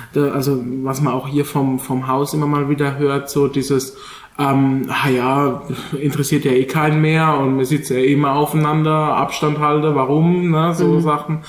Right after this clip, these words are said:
Speaker 1: Ähm, und da muss man natürlich auch immer ein bisschen aufpassen, ne, weil klar ist es, ähm, man, auf der einen Seite, man muss sich ja nicht immer selber anstecken und nicht immer selber krank werden. Es geht ja auch darum, dass man zum Beispiel sowas überträgt, ne?
Speaker 2: Ja,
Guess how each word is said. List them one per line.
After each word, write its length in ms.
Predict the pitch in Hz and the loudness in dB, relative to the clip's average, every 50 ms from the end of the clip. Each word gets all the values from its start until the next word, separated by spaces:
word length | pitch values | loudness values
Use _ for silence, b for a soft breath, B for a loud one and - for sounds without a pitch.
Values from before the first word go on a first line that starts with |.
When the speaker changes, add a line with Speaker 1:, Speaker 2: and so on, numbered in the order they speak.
| B B B B 156 B B | B B B B -10 B B
Speaker 1:
Ähm, 380 | 143 139 139 139 139 139 139 127 | -2 -2 0 0 0 0 0 -2
und 140 | 139 143 143 | -2 -2 0
da 100 | 139 139 | 0 2
muss 220 | 156 160 180 170 | 2 2 2 2
man 100 | 190 180 | 2 2
natürlich 400 | 175 170 170 170 170 165 160 156 | 2 2 2 2 4 4 4 2
auch 100 | 147 147 | 2 2
immer 160 | 156 156 160 156 | 2 2 2 2
ein 100 | 151 151 | 2 0
bisschen 180 | 151 - 147 | -2 -2 -2
aufpassen, 640 | 123 123 135 135 - - - 120 117 117 - 123 123 123 127 | -2 -2 -2 -4 -4 -8 -10 -10 -10 -8 -8 -8 -6 -6 -4
ne, 220 | 135 156 170 165 | -2 -2 0 0
weil 220 | 151 143 139 135 139 B B B B B B B B B B - | 0 0 0 -2 -4 B B B B B B B B B B -8
klar 380 | - 156 139 147 170 185 175 147 | -4 -2 0 2 2 2 2 2
ist 180 | - 160 - 170 | 2 0 0 -2
es, 200 | 156 - - - - - | -4 -6 -6 -10 -6 -4
ähm, 380 | 139 147 147 139 120 95 123 143 | -2 -2 -2 -2 -4 -6 -4 -2
man, 360 | 160 156 151 147 143 135 113 - - - - - | 0 0 0 0 -2 -4 -8 -10 -14 -20 -14 -10
auf 200 | - 143 - - | -8 -6 -4 -2
der 100 | - - | -2 0
einen 220 | 147 156 165 156 | 0 2 2 2
Seite, 260 | 156 156 156 147 160 | 2 0 0 2 2
man 480 | 151 156 156 156 151 151 151 143 - - - - - - - 190 | 2 2 2 2 0 0 -2 -6 -8 -10 -16 -20 -20 -20 -12 -6
muss 340 | 190 180 175 180 190 196 - | -2 2 2 4 4 2 2
sich 160 | 202 170 - | 0 0 0
ja 100 | 165 151 | 0 0
nicht 180 | 151 143 - 156 | 0 0 0 0
immer 160 | 147 147 139 | 0 0 0
selber 320 | - 160 160 170 156 - | 0 0 0 0 0 0
anstecken 480 | 131 143 156 156 - - 143 135 135 143 | 0 0 0 0 0 0 -2 -2 -2 -2
und 60 | 139 135 | -2 -2
nicht 80 | 131 | -2
immer 160 | 135 135 135 | -2 -4 -4
selber 260 | 131 - 131 127 123 123 | -2 0 0 0 0 -2
krank 340 | - - 143 165 170 165 | -2 -2 -2 0 0 -2
werden. 140 | 160 127 123 | -2 -4 -4
Es 100 | 123 - | -4 -4
geht 160 | - 143 131 | -4 -4 -2
ja 120 | 143 131 120 | -2 -2 -4
auch 100 | 120 - | -4 -4
darum, 380 | 127 123 117 - - 131 135 | -6 -6 -6 -6 -6 -4 -4
dass 160 | 127 123 - 147 | -4 -4 -4 -4
man 120 | 135 131 | -6 -6
zum 140 | - 131 131 | -6 -6 -6
Beispiel 240 | 135 131 135 135 123 | -6 -6 -6 -8 -6
sowas 280 | - 131 127 127 127 | -4 -6 -6 -6 -6
überträgt, 720 | 131 143 147 147 - - - 151 160 - - - - - | -6 -6 -6 -6 -8 -8 -10 -10 -10 -10 -14 -18 -18 -14
ne? 160 | - 120 - | -8 -2 0
Speaker 2:
Ja, 160 | 180 165 151 | 2 2 2